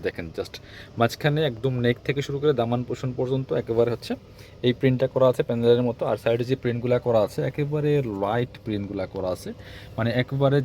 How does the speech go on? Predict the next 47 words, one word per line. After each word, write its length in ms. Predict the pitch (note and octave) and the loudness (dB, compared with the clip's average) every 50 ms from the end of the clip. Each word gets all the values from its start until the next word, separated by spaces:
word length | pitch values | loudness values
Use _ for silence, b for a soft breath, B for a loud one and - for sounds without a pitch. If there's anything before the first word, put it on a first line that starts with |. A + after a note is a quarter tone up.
| A2 - | 0 0
জামার 300 | A#2+ A2+ A#2+ A#2+ B2 A#2+ - - | 0 2 2 2 0 0 0 -2
কালার 220 | G#2+ A2 A2 A2 - | -2 -2 -2 -4 -6
সাথে 140 | - - A#2 A2 - - A2+ | -6 -8 -8 -8 -8 -8 -6
অনেকটা 220 | A2 A#2 - A#2+ G#2+ | -6 -4 -2 -2 -2
অ্যাটাচড। 340 | F#2 - - - - - - - - | -2 -4 -6 -16 -16 -16 -16 -8 -8
খুব 100 | C3+ B2 - - | -8 -8 -6 -6
সুন্দর 260 | D3+ D3 D3+ D#3 D3+ - - | -4 -2 0 0 -2 -2 0
সোবার 260 | C#3 B2 B2+ C3 C3 B2+ | -2 2 2 4 4 4
লাগে 140 | A2+ G2+ G2+ G#2 | 2 2 2 0
এই 40 | G2 | 0
জন্য। 120 | G#2 G#2 - A#3+ - B B B B B B B B | -2 -4 -6 -10 -12 B B B B B B B B
খুবই 180 | - F#3 F3 - - | -4 -4 -2 -2 -4
সুন্দর 220 | - G3+ G3 G3 G3+ F#3 | -4 -4 0 2 4 2
একটা 120 | G3 - D3 - | 4 2 0 0
কালেকশন, 300 | - B2 A#2+ B2 - E3+ D3+ - | 2 2 2 2 0 -6 -4 -2
top 120 | B2 A#2+ - | -4 -2 -2
to 60 | - A#2 G#2 | -2 0 2
bottom। 220 | G#2+ G2+ - D3 D3 B2+ | 2 2 2 0 -2 0
জামার 200 | B2 A#2 A#2 A2 G#2+ | 0 0 0 0 0
লং 80 | G#2+ A2 A#2 | 0 0 0
আছে 100 | A#2+ - B2 - | -2 -2 -2 2
ফর্টি 220 | A#2+ A#2 A2+ B2+ A#2+ - | 2 2 2 0 -6 -6
সিক্স, 180 | - D3 C#3 - - - | -6 -8 -8 -8 -6 0
বডি 180 | A2 G#2+ A2 A#2 A#2 | 0 2 4 4 2
আছে 80 | A2+ - | 2 0
হচ্ছে 140 | A#2+ - B2 - | -4 -8 -6 -2
প্রায় 140 | - A#2 C#3+ - B B B B B B B - - - - | -2 -2 -2 -4 B B B B B B B -14 -12 -6 -2
সিক্সটি 300 | F3 F3 - - - F#3 - - | -2 -2 -2 -4 -8 -4 2 2
থেকে 140 | D3 C3+ C3 - | 2 2 4 2
সেভেন্টি 300 | B2+ A2 A#2+ A#2+ A#2+ C3+ | 2 2 2 0 -2 -2
ইঞ্চি। 140 | C3+ C3+ - D3 | -4 -4 -4 -2
হিউজ 120 | C3 B2 - - | -2 -2 -2 -2
পরিমাণ 180 | C3 B2+ B2+ B2 B2+ | -2 0 0 0 -2
কাপড় 220 | A#2+ - C3 A#2+ A#2 | -4 -4 -4 0 2
দেওয়া 140 | A#2 A#2 A2+ - | 4 4 4 2
আছে। 100 | - F#3+ D#3+ B2 | 0 -4 0 0
ব্যাক 120 | A#2+ A2+ - - | 0 0 0 0
পার্টের 200 | C3+ B2 B2+ - | 0 0 0 0
প্রিন্ট 140 | B2 A2 G#2 G#2 | -2 -4 -4 -4
একটু 120 | G2 G2 G2 | -2 0 0
দেখাবো। 180 | F2+ F#2+ F2+ - - - B B B B B B B | 0 -2 -2 -8 -8 -18 B B B B B B B
এটা 40 | B | B
হচ্ছে 140 | A2+ - C3 - | -8 -8 -2 0
ফ্রন্ট 180 | B2 A#2+ B2 - | 0 0 2 2
পার্টটা, 240 | C3+ C3 - - G#3+ - - - - | 0 0 0 -2 -4 -4 -6 -6 -4
এটা 100 | A#2+ A#2+ | -4 -2
হচ্ছে 140 | B2+ D3 | 0 -2